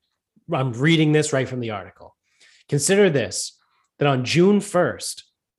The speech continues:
the state of New York suspended its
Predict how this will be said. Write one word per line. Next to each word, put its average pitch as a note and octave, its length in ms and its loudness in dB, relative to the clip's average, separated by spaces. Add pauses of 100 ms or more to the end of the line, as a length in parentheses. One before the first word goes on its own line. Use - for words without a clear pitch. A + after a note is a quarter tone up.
(360)
the C#3+ 140 -4
state F3 340 0
of F3 140 2
New F3 80 2
York D#3 540 0 (260)
suspended D#3+ 920 -2
its - 580 -6